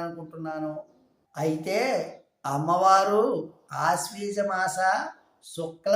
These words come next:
పాడ్యమి తిథి ను-, రోజు నుండి శుక్ల నవమి తిథి వరకు, అంటే ఈ తొమ్మిది రోజులు కూడా మహిషాసురుడితో భీకరంగా పోరాడి పదవ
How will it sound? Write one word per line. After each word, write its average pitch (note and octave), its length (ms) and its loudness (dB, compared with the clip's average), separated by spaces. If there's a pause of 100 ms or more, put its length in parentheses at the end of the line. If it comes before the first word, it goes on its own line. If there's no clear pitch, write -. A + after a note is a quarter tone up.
(140)
పాడ్యమి E3 640 0
తిథి F3 320 -4
ను-, F#3+ 200 -12 (200)
రోజు E3 280 2
నుండి F3 320 -2 (840)
శుక్ల F3 340 -4 (100)
నవమి E3+ 340 0 (120)
తిథి E3 260 -4
వరకు, D3+ 420 0 (640)
అంటే C#3+ 320 -2 (520)
ఈ - 20 -4 (140)
తొమ్మిది D#3+ 400 0
రోజులు F#3 320 -4 (160)
కూడా D#3+ 200 2 (600)
మహిషాసురుడితో F3+ 840 -4 (180)
భీకరంగా E3 540 -4 (120)
పోరాడి D3 580 0 (600)
పదవ F3 360 4